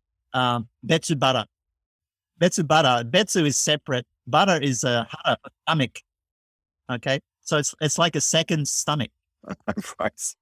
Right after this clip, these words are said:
Speaker 1: And so, yeah, so betsubara. So, for example, usually what people would say if they've eaten too much and said, "What about dessert?" You know, "I can't eat anymore," said, "Dessert? Yeah, got a betsu butter for that."
Speaker 2: <laughs>
Speaker 1: All right, so it's, it's having a second stomach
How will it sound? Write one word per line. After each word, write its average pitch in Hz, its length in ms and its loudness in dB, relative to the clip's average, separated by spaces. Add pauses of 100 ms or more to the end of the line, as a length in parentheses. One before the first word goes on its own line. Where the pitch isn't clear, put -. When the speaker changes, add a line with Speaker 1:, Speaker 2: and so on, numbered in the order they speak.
Speaker 1:
And 135 120 -12
so, 156 280 -2 (420)
yeah, 139 200 2
so 135 220 0
betsubara. 147 580 0
So, 139 380 0
for 175 80 -2
example, 160 320 0 (120)
usually 165 340 2
what 135 200 0 (200)
people 127 180 -2
would 120 120 -4
say 123 300 2
if 117 60 -4
they've 127 160 -2
eaten 139 200 -2
too 131 160 -4
much - 280 -2
and 117 100 -8
said, 120 140 -8
"What 165 100 0
about 143 260 2
dessert?" 135 440 0
You 120 120 -4
know, 113 200 -2 (120)
"I 139 80 -2
can't 160 200 2
eat 156 120 2
anymore," 151 320 0
said, 135 260 0 (240)
"Dessert? 156 340 2
Yeah, 147 180 0
got 139 140 -2
a 123 60 0
betsu 139 300 -4
butter 127 220 0
for 127 120 -6
that." 123 240 0 (260)
Speaker 2:
<laughs> - 160 -10
Speaker 1:
All 220 240 -6
right, 127 240 0
so 135 220 -2
it's, - 200 -8 (100)
it's - 160 -10
having 175 280 2
a 139 40 0
second 156 340 -2
stomach 151 400 -2